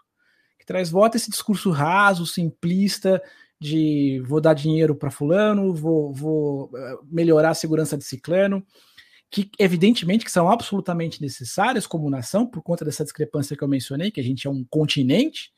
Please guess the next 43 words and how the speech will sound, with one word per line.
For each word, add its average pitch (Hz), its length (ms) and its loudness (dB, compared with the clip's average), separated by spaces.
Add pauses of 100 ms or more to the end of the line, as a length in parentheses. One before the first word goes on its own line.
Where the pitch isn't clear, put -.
(600)
mas 233 560 6
que 202 480 -2 (120)
poderiam 233 600 2 (200)
andar 185 360 4
em 175 100 2
paralelos 151 640 2
com 151 120 -6
projetos 143 460 -4
que - 120 -20
são, 165 220 -2
que 160 140 -8
poderiam 160 320 0
transformar 170 600 0
a 233 40 0
nossa 185 240 -4
realidade, 151 560 -4
mas 277 160 -2
ninguém 277 260 0
quer 277 140 -4
mexer, 247 560 -4 (380)
porque - 260 -10
não 190 140 -4
dá 180 160 -6
dinheiro, 165 680 -2
porque 165 280 -10
não 170 160 -6
dá 165 180 -2
voto. 143 500 0 (760)
Então, 220 240 2
meus 165 260 2
amigos, 135 380 0
é 175 120 2
difícil, 240 480 -2
por 214 60 -2
isso 202 80 -2
que 294 60 0
eu - 40 -2
falei 226 180 2
que 220 120 -2
é 214 40 2
uma, 202 180 2
é 202 100 -4
uma, 185 500 -2